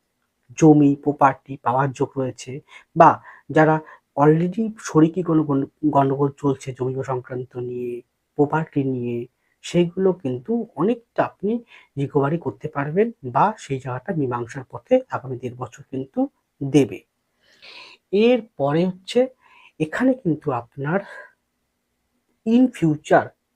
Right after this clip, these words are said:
সন্তানদের জন্য কিছু করার জন্য, কিছু গচ্ছিত রাখার জন্য কোনো একটা প্ল্যানিং কিন্তু আপনি করতে, করার সুপরিকল্পনা এই দেড় বছরের মধ্যে আপনি পেয়ে যাবেন।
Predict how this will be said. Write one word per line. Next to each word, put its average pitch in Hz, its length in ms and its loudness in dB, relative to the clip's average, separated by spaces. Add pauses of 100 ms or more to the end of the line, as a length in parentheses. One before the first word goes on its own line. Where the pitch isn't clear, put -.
সন্তানদের 180 760 0 (180)
জন্য 123 300 -2 (580)
কিছু - 220 -4 (180)
করার 143 420 4 (360)
জন্য, 151 360 2 (380)
কিছু 175 280 -4
গচ্ছিত 147 480 -2
রাখার 175 380 0 (120)
জন্য 127 320 -6 (320)
কোনো 208 220 4
একটা 214 120 -6
প্ল্যানিং 147 500 0
কিন্তু 165 340 -2
আপনি 175 240 -10
করতে, - 260 -10 (600)
করার 139 280 4
সুপরিকল্পনা 143 1080 -2 (300)
এই 208 340 0 (400)
দেড় 135 160 2
বছরের 131 360 -6
মধ্যে 127 300 -10
আপনি - 200 -10 (120)
পেয়ে 107 200 -8
যাবেন। 110 320 -18